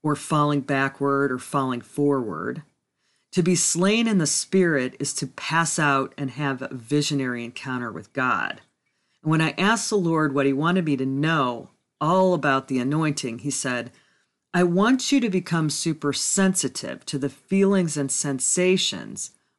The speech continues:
of the different types of anointing so you can recognize what I'm doing and what I want to do through you. The first step is to desire more of me and then my anointing power,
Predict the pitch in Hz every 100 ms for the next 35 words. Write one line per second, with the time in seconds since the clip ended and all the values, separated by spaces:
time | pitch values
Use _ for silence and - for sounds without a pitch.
0 | - 131 151 131 147 - 135 - - -
1 | 196 240 247 - 117 117 110 104 95 -
2 | 82 127 - _ _ _ - 160 180 180
3 | 160 151 180 196 147 131 127 120 120 135
4 | 127 127 110 151 165 151 95 92 135 165
5 | _ _ _ 139 139 143 131 131 143 147
6 | - 123 120 110 - 139 143 123 71 -
7 | - _ _ _ _ _ 156 - 262 302
8 | - 147 135 - - 147 - 147 156 160
9 | 156 156 139 139 131 131 117 120 127 170
10 | 175 95 - _ _ _ _ _ 147 143
11 | 147 139 147 147 139 143 143 - 131 -
12 | - 196 190 127 78 -